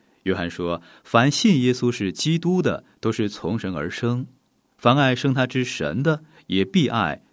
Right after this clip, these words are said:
从神生的。”家庭常被视为是一个单位，那么因此不能够只爱家庭中的某一员，但却瞧不起其他的家人。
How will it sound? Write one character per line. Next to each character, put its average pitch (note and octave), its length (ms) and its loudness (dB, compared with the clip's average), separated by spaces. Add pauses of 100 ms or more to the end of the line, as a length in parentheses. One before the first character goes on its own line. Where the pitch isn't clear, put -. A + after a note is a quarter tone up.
从 G2+ 420 -4
神 D2 240 -10
生 D#2+ 260 -10
的。” E2 220 -10 (1500)
家 D#3+ 200 4
庭 G#2+ 480 0 (140)
常 A2+ 160 0
被 A2+ 120 2
视 A2 140 -4
为 G2+ 100 0
是 F#2 140 -6
一 E2+ 100 -2
个 E2 140 -6
单 F#2 240 -4
位， F#2+ 320 -4 (340)
那 G#2+ 80 -4
么 A#2+ 80 2
因 C3+ 140 2
此 A2 220 -4 (220)
不 C#3+ 100 6
能 C3 120 2
够 B2+ 80 2
只 A2+ 140 -2
爱 G2+ 140 0
家 B2 220 0
庭 G2 200 -4
中 G#2 160 -2
的 G2 140 0
某 E2 240 -4
一 A#2 140 -6
员， D#2+ 420 -6 (120)
但 G#2 140 0
却 G#2 160 0
瞧 F2+ 180 -4
不 G2 80 -6
起 F2 180 -6
其 - 240 -8
他 F2 180 -8
的 E2 100 -6
家 D2+ 180 -6
人。 C#2 320 -8